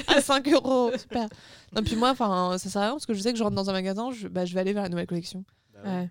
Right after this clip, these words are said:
Speaker 1: Donc ça, ça sert à rien.
Speaker 2: Parce que si t'es fidèle à ton magasin favori, euh, tu connais déjà tout ce qui est en solde, en fait.
Speaker 3: Dans ton... Ah
Speaker 1: Bah
Speaker 3: bon ?
Speaker 1: non. Hein ?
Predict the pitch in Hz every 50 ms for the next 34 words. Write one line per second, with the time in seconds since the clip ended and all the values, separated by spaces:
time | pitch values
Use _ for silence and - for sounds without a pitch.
0 | - - 196 202 190 - 202 196 185 180 180 180 175 - - 170 - 175 165 170
1 | 175 185 190 110 107 - 110 104 - 113 113 117 113 104 101 - - 107 98 101
2 | 107 107 110 107 - 110 107 107 107 123 131 131 117 101 98 - - - 101 98
3 | 98 101 107 113 127 131 135 - - - - 107 104 104 - - 113 110 107 -
4 | - 107 - - - - _ _ _ _ _ _ _ _ _ _ _ _ _ _
5 | _ _ _ _ _ 202 196 180 - - 170 - _ _ - 196 - 190 196 214
6 | 220 240 262 262 _ _ _ _ _ _ _ _ _ _ _ _ _ _ _ _
7 | _ _ _ _ _ - 190 220 285